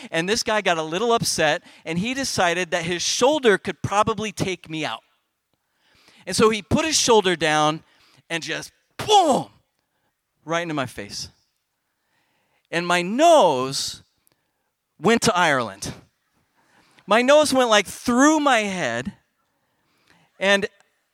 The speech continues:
I cracked up into my skull.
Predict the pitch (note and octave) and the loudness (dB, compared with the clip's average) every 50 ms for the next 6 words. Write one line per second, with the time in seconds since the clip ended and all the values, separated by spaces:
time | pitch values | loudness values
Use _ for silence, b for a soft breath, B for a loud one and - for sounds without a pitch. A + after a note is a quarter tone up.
0 | _ _ - E3 F3+ - - - D#3 - A3+ A#3 B3+ D#4 D#4 _ - B3+ A#3+ - | _ _ -2 -2 -2 -2 -4 -6 -4 0 2 2 2 0 -2 _ -4 -4 -4 -4
1 | _ - A3+ G#3+ G3 G#3 G3 F#3 E3+ E3+ D#3+ - - - - - C#3 B2 A#2+ D3+ | _ -6 -6 -4 -4 -6 -4 -4 -4 -4 -4 -6 -6 -6 -6 -4 -4 -4 -4 -4
2 | G#3+ - | -6 -10